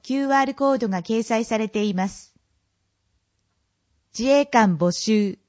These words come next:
募集種目。一、自衛官候補生、任期制自衛官。二、予備自衛官補。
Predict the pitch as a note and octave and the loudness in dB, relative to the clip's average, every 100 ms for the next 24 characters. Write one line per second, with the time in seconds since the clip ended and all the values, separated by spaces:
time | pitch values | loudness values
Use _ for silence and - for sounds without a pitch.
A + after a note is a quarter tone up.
0 | _ _ _ _ _ _ _ _ _ _ | _ _ _ _ _ _ _ _ _ _
1 | _ _ _ _ _ G#3+ G#3+ B3+ C4+ - | _ _ _ _ _ -2 -2 -4 -4 -2
2 | B3+ A3+ - E3 C#3+ - _ _ _ _ | 0 0 0 -6 -8 -10 _ _ _ _
3 | _ _ G3+ - A#3+ - _ _ _ _ | _ _ -12 -8 -6 -6 _ _ _ _
4 | _ _ - B3 C#4 C4+ C4+ C4 B3+ C4 | _ _ -4 2 2 2 0 0 0 2
5 | C4+ C4 C4 G#3 F3+ D#3 - _ _ _ | 2 0 -4 -4 -4 -4 -12 _ _ _
6 | _ _ - A3+ B3+ B3+ A#3 B3 A#3+ G3 | _ _ 0 0 0 -4 -4 -2 -2 -2
7 | A3+ A#3+ A#3 - D3+ C#3+ - _ _ _ | 0 0 -2 -4 -6 -8 -14 _ _ _
8 | _ _ _ _ _ _ G#3 A3+ - _ | _ _ _ _ _ _ 0 2 -2 _
9 | _ _ _ - G#3+ A#3+ A#3+ B3+ C4+ C4 | _ _ _ -2 0 0 -2 0 0 0
10 | C4 B3 A#3 - D#3+ - | 2 2 2 -2 -8 -10